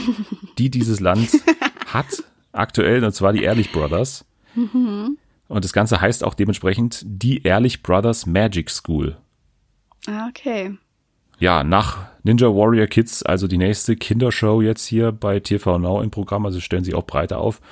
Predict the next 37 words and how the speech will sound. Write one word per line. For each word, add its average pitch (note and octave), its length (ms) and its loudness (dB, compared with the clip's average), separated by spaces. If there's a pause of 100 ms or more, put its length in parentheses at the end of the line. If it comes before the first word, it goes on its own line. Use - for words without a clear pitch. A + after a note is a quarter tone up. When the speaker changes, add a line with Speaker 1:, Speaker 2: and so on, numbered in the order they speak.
(200)
Speaker 2:
Und A#2 140 0
ja, F#2+ 100 4
in E2 140 -2
jeder F#2+ 180 2
Folge G#2+ 240 2
treten G2 320 0
zwei F2+ 220 2
junge G#2 300 2
Magier G2 400 2
oder E2+ 120 0
Magierinnen G2+ 640 0 (240)
unter A#2 300 0
fünfzehn A#2 440 2
Jahren F#2 360 2
gegeneinander F2 460 0
an. C3+ 340 0 (260)
Und A2+ 440 2
wer F#2 240 4
am F#2+ 200 0
Ende A#2+ 400 4
die F#2+ 140 0
meisten F2 420 0
Zaubermünzen F2 720 2
sammelt, E2+ 480 -2
gewinnt F#2+ 480 -2
diesen F2 200 -2
kompletten E2 380 -4
Wettbewerb. - 600 -6 (560)
Und C4 200 4
wird E2 120 2
dann C4+ 100 4
Speaker 1:
Mhm. - 40 -4
Speaker 2:
irgendwie D2+ 220 -6
der, C#2+ 380 -4 (500)
der - 100 -8
neue - 180 -2
Magier D#2 520 -6